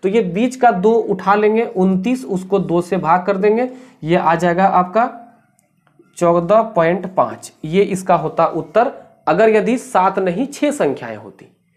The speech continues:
समझ में आ रहा है, कहीं कोई दिक्कत नहीं है, आसान क्वेश्चन है। आगे बढ़ते हैं अगले क्वेश्चन में। दोस्तों अगला सवाल फिर से आपके लिए एक आयतन का बेहतरीन क्वेश्चन, घनाभ से रिलेटेड। देखिए आयतन से जब भी क्वेश्चन पूछेगा तो घन या घनाभ से,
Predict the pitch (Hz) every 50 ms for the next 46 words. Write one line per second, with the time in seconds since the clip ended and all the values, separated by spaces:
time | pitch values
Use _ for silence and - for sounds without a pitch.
0 | _ _ _ _ _ _ _ _ _ - - 165 180 185 190 202 185 185 196 196
1 | 196 190 196 226 233 - _ _ - 180 190 196 196 202 185 190 185 202 190 190
2 | 190 196 190 190 208 214 - - - _ _ _ 143 160 160 185 190 202 185 190
3 | 190 185 - 196 196 180 185 247 - _ _ _ _ _ _ _ _ _ - 165
4 | 185 202 202 202 185 190 202 196 185 190 185 202 190 - - 196 208 240 - -
5 | - - _ _ _ _ _ _ _ _ _ _ _ _ _ - 151 202 202 196
6 | 247 240 208 208 208 220 220 220 220 202 214 220 208 214 208 202 190 - 214 214
7 | 208 165 180 180 185 - 190 190 196 196 196 - 180 185 185 190 - 147 165 170
8 | 175 175 226 226 220 214 220 214 202 160 175 202 190 208 220 247 226 - 160 147
9 | - - 143 143 143 147 170 208 220 226 220 220 208 160 151 143 139 - 127 104
10 | - - - 156 202 208 - 185 131 - - 147 170 185 190 190 - 262 269 254
11 | - 254 240 202 214 214 180 220 254 247 - 262 - - 220 214 214 214 190 196
12 | 202 202 220 226 - 262 214 165 139 151 180 208 214 214 220 202 147 143 147 147
13 | 143 - - - 110